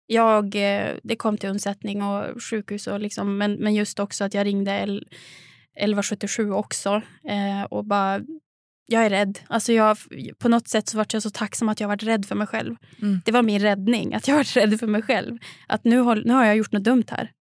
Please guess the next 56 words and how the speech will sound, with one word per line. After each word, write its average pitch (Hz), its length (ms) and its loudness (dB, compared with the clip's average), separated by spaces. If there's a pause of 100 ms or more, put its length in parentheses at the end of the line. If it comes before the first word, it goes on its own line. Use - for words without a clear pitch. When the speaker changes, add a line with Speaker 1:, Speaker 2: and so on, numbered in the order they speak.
(220)
Speaker 1:
Nu, 233 380 4
nu 226 200 2
kommer 226 260 4
jag 196 180 2
inte 202 420 -2 (640)
finnas 220 380 2
mer. 202 260 0
Du 214 100 2
vet, 233 220 0
man 226 260 4
liksom 220 240 0
fick, - 320 -6
där 262 120 2
kom 262 320 2
den 208 140 2
här 214 80 2
lilla 226 280 2
gnistan 208 540 0
av 196 160 2 (300)
livsinstinkt, 214 880 -2
alltså 202 180 -4
le-, 214 340 0
Speaker 2:
Ja, 214 300 0
Speaker 1:
li-, 202 120 -2
vad - 160 -12
säger 220 160 2
man? 202 160 6
Speaker 2:
överlevnads- 185 440 0 (100)
Speaker 1:
Överlevnadsinstinkten 214 1000 2
kom 220 260 0
in. 220 260 -2 (300)
Och - 220 -8
så 233 120 2
ringde 220 260 2
jag 208 80 2
min 208 120 2
syster - 320 -4
att - 80 -6
jag 214 120 2
måste, 214 300 0
alltså 214 180 -4
jag 208 120 0
klarar 226 180 2
inte, 214 160 -4
det 202 40 -4
här 214 140 0
går 214 220 2
inte, 208 180 -4
men 208 60 -2
jag 208 100 2
är 214 40 2
rädd 214 200 0
för 208 80 -10
mig 208 120 0
själv. 202 360 -4
Speaker 2:
Mm. 185 180 -2